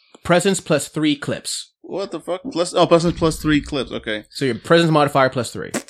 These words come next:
Speaker 2: Two clips. All right.
Speaker 1: Okay. So
Speaker 2: So I have power armor on a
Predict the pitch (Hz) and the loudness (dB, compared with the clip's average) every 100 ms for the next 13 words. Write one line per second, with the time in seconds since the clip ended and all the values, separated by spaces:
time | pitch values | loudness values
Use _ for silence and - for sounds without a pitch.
0 | - - - - - - 117 - 117 127 | -8 -8 -8 -4 -4 -2 -6 0 2 2
1 | - 127 123 - - _ _ _ _ _ | 2 4 4 0 -6 _ _ _ _ _
2 | _ _ _ _ _ - - 165 143 107 | _ _ _ _ _ -12 -2 2 2 -2
3 | - _ _ - 254 294 - 247 285 269 | -10 _ _ 0 2 0 -2 0 2 4
4 | 226 180 170 165 147 | 4 2 2 0 -4